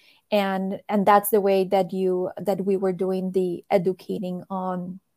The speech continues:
on, on the side of learn all about, uh, you know, the development. On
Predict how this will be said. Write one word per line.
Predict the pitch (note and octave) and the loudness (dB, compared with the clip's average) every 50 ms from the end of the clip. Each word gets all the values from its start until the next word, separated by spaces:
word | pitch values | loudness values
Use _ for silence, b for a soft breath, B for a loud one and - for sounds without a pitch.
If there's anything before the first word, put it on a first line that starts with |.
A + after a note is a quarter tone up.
| _ _ _ _ - | _ _ _ _ -8
on, | G3 F#3+ F#3+ F#3 G3 - _ | -6 -6 -6 -8 -10 -10 _
on | G#3 G3 | -6 -4
the | F3+ F#3+ | -2 -2
side | F#3+ - G3 F#3+ F#3+ F#3+ F3+ | -2 0 2 2 2 4 4
of | F#3 F#3+ - B B B B B B B - | 2 2 0 B B B B B B B 4
learn | G3+ G#3 G#3+ G#3 G3+ | 6 6 6 6 6
all | G#3 G3 F#3+ F#3+ | 6 6 6 6
about, | F#3+ F#3 F#3 F#3 F3+ F3+ F3+ F3+ - _ - | 6 4 4 4 4 2 0 -2 -6 _ -4
uh, | F#3 F3 D#3+ - - - - _ | -2 0 0 0 -2 -4 -8 _
you | F#3+ F#3+ | -8 -6
know, | E3+ E3+ - - - _ _ | -6 -6 -8 -10 -12 _ _
the | - F#3+ | -2 0
development. | - F#3+ F3+ F3+ E3+ F3+ G3 G3+ - D#3+ - - - B B B B B B B - | 0 0 0 2 2 2 0 -2 -4 -6 -8 -8 -10 B B B B B B B 2
On | G#3 G3+ G3+ G3+ G3 F#3+ F#3 - | 4 4 6 4 2 0 -2 -6